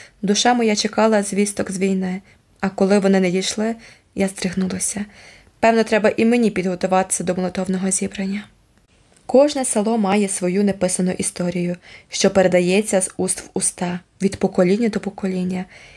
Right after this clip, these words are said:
Є в ній трагічні, комічні і драматичні епізоди. Їх переповідають на весіллях та інших святах,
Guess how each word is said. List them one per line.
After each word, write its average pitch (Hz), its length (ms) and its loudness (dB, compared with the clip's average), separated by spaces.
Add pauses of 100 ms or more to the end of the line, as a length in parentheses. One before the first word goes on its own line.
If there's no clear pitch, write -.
(200)
Є 208 220 4
в 262 40 2
ній 208 140 4
трагічні, 180 840 0
комічні 175 640 -2 (320)
і 180 60 4
драматичні 175 540 2
епізоди. 175 640 -4 (600)
Їх 269 220 2
переповідають 190 640 2
на 180 100 0
весіллях 208 580 0
та - 100 -4
інших 185 400 -4
святах, 175 580 -4